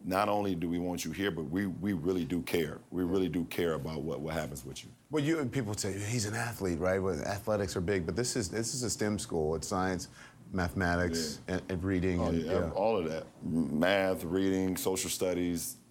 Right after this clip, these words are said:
Speaker 1: all the way down to, to gym class, to music, arts, all, everything.
Speaker 2: It's holistic.
Speaker 1: Absolutely.
Speaker 2: Yeah, and that's important. Are, are, are athletics important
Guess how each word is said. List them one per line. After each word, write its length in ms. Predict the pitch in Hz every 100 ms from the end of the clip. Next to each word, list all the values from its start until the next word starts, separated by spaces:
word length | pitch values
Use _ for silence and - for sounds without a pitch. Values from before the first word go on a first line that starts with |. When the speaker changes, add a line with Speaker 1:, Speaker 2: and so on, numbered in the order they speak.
| -
Speaker 1:
all 160 | 82 85
the 60 | 90
way 120 | 90
down 400 | 90 87 87 85
to, 240 | - 78
to 140 | 76 76
gym 260 | 71 95
class, 380 | 87 90 87 87
to 100 | -
music, 480 | 85 90 92 85 82 65 - -
arts, 360 | - - -
all, 460 | - 87 90 78 95
everything. 380 | 92 92 73 69 65
Speaker 2:
It's 140 | 123 -
holistic. 480 | 127 123 - 85 - - - - 76
Speaker 1:
Absolutely. 520 | 73 78 80 69 92
Speaker 2:
Yeah, 80 | 76
and 60 | 67 - 95
that's 200 | 101 92
important. 380 | 92 98 80 76 - - -
Are, 220 | 107 123 - 113
are, 260 | 110 104
are 80 | 107
athletics 480 | 104 117 131 147 -
important 420 | 123 127 131 156